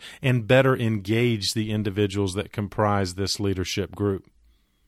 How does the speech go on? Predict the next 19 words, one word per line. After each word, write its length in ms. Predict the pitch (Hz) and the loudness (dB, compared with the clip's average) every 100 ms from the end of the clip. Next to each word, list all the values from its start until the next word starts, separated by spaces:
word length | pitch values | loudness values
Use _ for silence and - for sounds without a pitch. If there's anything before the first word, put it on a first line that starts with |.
| _ _ _ _ _ _ - | _ _ _ _ _ _ 0
Next 240 | 143 - | 2 4
up 140 | 147 139 | 2 4
on 140 | 120 | 2
the 60 | 95 | 2
board 340 | 95 113 117 | 4 4 6
development 480 | 101 104 156 151 95 | 6 6 6 4 2
resource 520 | 98 92 98 95 - | 2 2 0 0 0
list 380 | 98 104 - - | 2 2 0 -4
is 260 | 107 101 | -2 -2
a 200 | - 107 | 0 0
wonderful 400 | 104 110 151 139 | 2 2 2 0
conversation 600 | - 107 101 - 101 - | 2 2 2 0 0 0
I 100 | 101 | -2
had 240 | 98 107 117 | 2 0 2
with 180 | 117 117 | 0 2
Lisa 320 | 139 - 151 | 2 2 -2
Cook 420 | - 196 190 - | 2 4 4 0
from 260 | - 147 139 | 2 2 4
Australia. 840 | 139 135 - 143 143 156 120 | 2 2 0 4 6 6 4